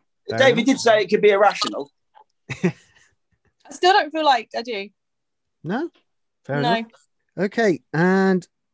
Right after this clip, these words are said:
Speaker 1: if you could live anywhere in the world, where would it be?
Speaker 3: Hawaii.
Speaker 2: <clears throat>
Speaker 3: Always Hawaii. Mainly because of the film Fifty First Dates, which, surprise, surprise, has Adam Sandler in it.
Speaker 2: That is a good film.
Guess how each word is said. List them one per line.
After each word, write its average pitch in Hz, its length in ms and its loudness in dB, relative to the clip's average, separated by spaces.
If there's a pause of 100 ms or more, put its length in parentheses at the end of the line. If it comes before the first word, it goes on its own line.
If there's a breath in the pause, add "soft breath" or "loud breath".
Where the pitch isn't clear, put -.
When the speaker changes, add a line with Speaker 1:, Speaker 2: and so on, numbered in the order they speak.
(160)
Speaker 1:
if 165 160 -8
you 226 120 0
could 208 180 -6
live 214 540 0 (120)
anywhere 180 520 0
in 175 60 -2
the 170 80 -4
world, 131 560 -2 (260)
where 127 200 -8
would 147 100 -8
it - 80 -14
be? 151 260 -10 (840)
Speaker 3:
Hawaii. 220 600 0 (500)
Speaker 2:
<clears throat> 233 320 -14
Speaker 3:
Always 233 360 -8
Hawaii. 190 480 -4 (1080 soft breath)
Mainly 277 340 -2
because 269 260 -12
of 247 80 -12
the 254 80 -14
film 226 260 -4
Fifty 233 320 -10
First 208 220 0
Dates, 190 460 -2
which, - 520 -6
surprise, 202 420 0
surprise, 196 460 -2
has 190 220 -6
Adam 190 240 -6
Sandler 180 340 -8
in 185 80 -10
it. 202 80 -8 (720 loud breath)
Speaker 2:
That 233 220 2
is 180 100 -2
a 180 40 -6
good 185 180 0
film. 131 260 2